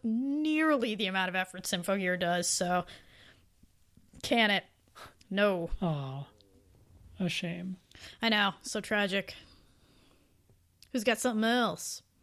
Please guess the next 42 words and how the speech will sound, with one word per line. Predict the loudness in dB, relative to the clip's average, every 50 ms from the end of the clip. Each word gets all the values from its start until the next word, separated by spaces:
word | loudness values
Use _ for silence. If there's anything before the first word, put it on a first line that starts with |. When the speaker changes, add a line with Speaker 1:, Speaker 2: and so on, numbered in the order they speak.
| _ _ _ _ _ _ _ _ _ _ 2
Speaker 2:
Yeah, | 2 4
so | 4 4 4
I'll | 2
pick | 2 0 0
it | 0 -2
up | -2
from | -2 0 2
there. | 2 2 2 2 0 0
So | 2 2 2
I | 2
saw | 4 4 4 4 4
a | 4
show, | 2 2 2 4 4 4 2
uh, | 2 0 0 -2 -4
Kamitachi | -4 0 0 2 2 2 0 0 2 2 2 2 2 0 0 0 -2 -2 -2
ni | 0 0 0 0
Hiro | -2 -4 -4 0 2 2 4 4
Warita | 4 4 4 4 2 2 2 0 0 2 2
Otoko. | 2 2 0 -2 -6 -6 -8 -8 -8 -8 -10 -12 _ -20 -20 -20 -20 -20 _ _ _ _ -6
I | -4
don't | -4 -4 -4 _ _ _ 0 2
know | 2
if | 2 2
it | -2
has | -2 0 0 0 0
a | -2
good | -2 -2 -4
translation, | -2 -2 -2 -2 -2 -2 -2 -4 -2 -2 -2 -4 -4 -4 -4
but, | -2 0
uh, | 2 2 2 2 0 -2 -8 -20 -20 -20 -20 -20 -20 -20 -20 _ _ _ _ _ _ _ 4
basically | 6 6 8 6 6 4 6 6
the | 6 8
rough | 6 6 8 8
idea | 6 6 6 4
is | 4 4
this | 2 2 2
is | 2 4 4
one | 6 6
of | 6
those | 6 4
isekai | 2 0 0 2 2 2 2 4 2
shows. | 2 2 2 2 0 -2 -4 -6 -10